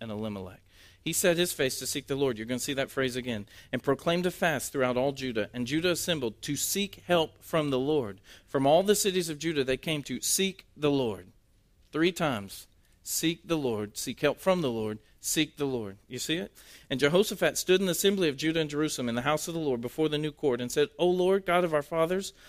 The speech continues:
are you not God in heaven? You rule over all the kingdoms of the nations. In your hand are power and might, so that none is able to withstand you.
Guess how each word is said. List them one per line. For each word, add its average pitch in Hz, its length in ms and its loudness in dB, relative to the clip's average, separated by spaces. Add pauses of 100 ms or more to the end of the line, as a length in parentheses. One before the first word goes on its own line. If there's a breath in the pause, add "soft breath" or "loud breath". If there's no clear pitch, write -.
(160 loud breath)
are 151 80 6
you 175 160 4
not 220 300 4
God 196 240 4
in 170 140 0
heaven? 202 400 2 (200 soft breath)
You 196 260 4
rule 196 300 6
over 170 220 6 (100)
all 202 220 8
the 151 140 2
kingdoms 123 480 -2
of 117 100 -2
the 117 80 -2
nations. 104 520 -4 (220 loud breath)
In 165 160 2
your 190 180 10
hand 196 340 4
are 175 80 2
power 180 400 4
and 139 100 2
might, 147 300 0
so 151 140 2
that 143 180 2
none 180 360 4
is 135 220 -4
able 135 280 0
to 139 120 -4
withstand 135 480 -2
you. 98 160 -6